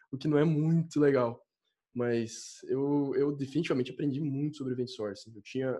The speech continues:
eu tinha uma base muito teórica antes, e agora, como todos os sistemas usam, eu aprendi na marra, assim. Mas eu confesso que eu gosto, cara. Eu, eu gosto bastante da, da abordagem, em geral. Mas não é a solução pra tudo, né? Tem hora que você não precisa usar e,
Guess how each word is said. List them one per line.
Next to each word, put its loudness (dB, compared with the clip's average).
eu -12
tinha -2
uma -2
base 2
muito 0
teórica 4
antes, -4
e -6
agora, -2
como 2
todos 2
os -6
sistemas 0
usam, 0
eu 0
aprendi -4
na -4
marra, 0
assim. -12
Mas 0
eu 4
confesso 4
que 2
eu 0
gosto, 4
cara. 0
Eu, -4
eu -4
gosto -6
bastante -4
da, -6
da -8
abordagem, -6
em -12
geral. -6
Mas 0
não 6
é 6
a 2
solução 2
pra 0
tudo, 2
né? -2
Tem -4
hora 0
que -8
você 0
não 6
precisa -4
usar 0
e, -4